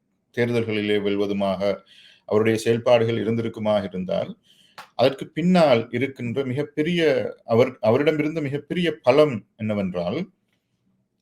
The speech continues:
இந்த படுகொலை இரகசியங்கள். இந்த படுகொலை இரகசியங்கள் இருக்கின்ற பொழுது,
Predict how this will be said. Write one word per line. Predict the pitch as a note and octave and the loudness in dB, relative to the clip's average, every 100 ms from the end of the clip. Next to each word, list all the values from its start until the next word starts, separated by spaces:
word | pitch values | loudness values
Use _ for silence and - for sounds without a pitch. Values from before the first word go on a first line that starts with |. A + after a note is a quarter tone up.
| _ _ | _ _
இந்த | G#2 B2+ | -4 -4
படுகொலை | C3 A#2 C#3 C#3 C3+ | 2 4 4 2 2
இரகசியங்கள். | A#2+ A2+ A2+ A2+ F#2+ E2+ - - _ _ _ _ _ _ _ _ _ _ _ _ _ _ _ _ | 2 2 0 -4 -6 -6 -10 -16 _ _ _ _ _ _ _ _ _ _ _ _ _ _ _ _
இந்த | A2 A#2+ | -2 6
படுகொலை | C3 E3 F3+ F3+ | 8 8 6 6
இரகசியங்கள் | D#3+ D#3+ D3+ D#3+ D3+ D3 | 6 4 2 -2 0 2
இருக்கின்ற | C#3 C3+ C3+ A2+ | 2 0 -2 -2
பொழுது, | G2 F#2+ F2+ F2 | -2 -2 -4 -10